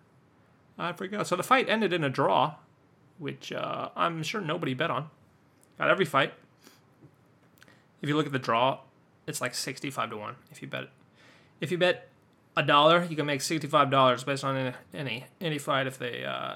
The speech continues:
end in a draw. But it almost never happens. So, so, uh, yeah, anyway, I didn't watch the fight, so I can't really comment on it. But, uh, I'm pretty sure, uh, Grasso won,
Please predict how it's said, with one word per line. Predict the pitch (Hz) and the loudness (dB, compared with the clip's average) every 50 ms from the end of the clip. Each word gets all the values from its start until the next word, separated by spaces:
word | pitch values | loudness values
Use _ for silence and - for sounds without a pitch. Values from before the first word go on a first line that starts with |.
| - - | -10 -10
end | - 139 139 | -8 -6 -6
in | 127 | -6
a | 117 110 | -8 -8
draw. | 113 120 120 117 110 101 104 - - - | -8 -6 -4 -4 -4 -4 -6 -8 -8 -8
But | 73 65 - - _ _ _ _ _ _ | -8 -8 -8 -10 _ _ _ _ _ _
it | - 160 | -4 -4
almost | 226 240 175 - | -2 -2 -4 -4
never | 139 143 147 - 113 | -2 -2 -2 -2 -4
happens. | 123 120 117 104 98 95 - - - - _ _ _ _ - | -6 -6 -6 -8 -10 -12 -14 -16 -16 -18 _ _ _ _ -20
So, | - - - - - 57 50 - - _ _ _ _ _ _ _ _ _ _ _ _ _ _ _ _ _ _ _ _ _ _ _ _ _ _ _ | -18 -16 -12 -10 -8 -8 -8 -10 -14 _ _ _ _ _ _ _ _ _ _ _ _ _ _ _ _ _ _ _ _ _ _ _ _ _ _ _
so, | - - - - 120 117 107 104 101 87 | -16 -14 -12 -10 -8 -8 -8 -8 -8 -8
uh, | 90 95 92 87 98 107 - - _ _ _ _ _ _ _ _ _ _ _ _ _ _ - | -8 -6 -6 -6 -6 -8 -8 -12 _ _ _ _ _ _ _ _ _ _ _ _ _ _ 0
yeah, | 180 151 | 2 2
anyway, | 147 156 151 | 4 6 6
I | 156 | 6
didn't | 180 185 160 | 6 6 4
watch | 139 147 143 - | 4 2 2 0
the | 131 | -4
fight, | 131 139 147 143 - | -2 -2 -2 -2 -2
so | 127 | -4
I | 127 | -6
can't | 127 135 139 127 | -6 -6 -8 -8
really | 107 107 | -10 -10
comment | - 107 101 110 117 107 104 - | -10 -10 -10 -10 -10 -10 -10 -10
on | 95 92 - | -10 -10 -10
it. | - - | -12 -10
But, | - 135 131 - - | -8 -8 -8 -6 -4
uh, | - | -2
I'm | 269 269 220 | 0 4 6
pretty | 240 240 226 | 6 6 6
sure, | 202 220 226 226 | 6 4 6 8
uh, | 220 202 185 | 8 8 8
Grasso | 180 208 226 226 214 - 185 185 | 8 10 10 10 8 8 4 4
won, | 190 185 175 | 4 2 0